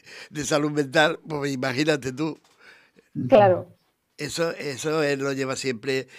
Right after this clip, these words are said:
Speaker 1: y eso, eso me ha hecho fortalecer mucho la amistad con él, porque creo que es un, una persona coherente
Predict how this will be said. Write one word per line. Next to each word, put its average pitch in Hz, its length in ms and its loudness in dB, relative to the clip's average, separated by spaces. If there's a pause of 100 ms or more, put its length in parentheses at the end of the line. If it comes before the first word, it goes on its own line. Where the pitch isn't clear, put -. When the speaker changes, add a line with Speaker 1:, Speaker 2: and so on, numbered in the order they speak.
(220)
Speaker 1:
y 123 120 -6
eso, 127 340 -2 (140)
eso 143 240 -6
me 143 100 0
ha 131 60 2
hecho 131 340 -4 (380)
fortalecer 117 580 -6
mucho 110 400 -8
la 107 100 -6
amistad 110 340 -8
con 110 120 -10
él, 113 160 -8
porque 110 280 -12
creo 117 180 -8
que 117 80 -4
es 104 120 -8
un, 107 120 -14 (560)
una 131 160 -2
persona 117 360 -4
coherente 120 720 -6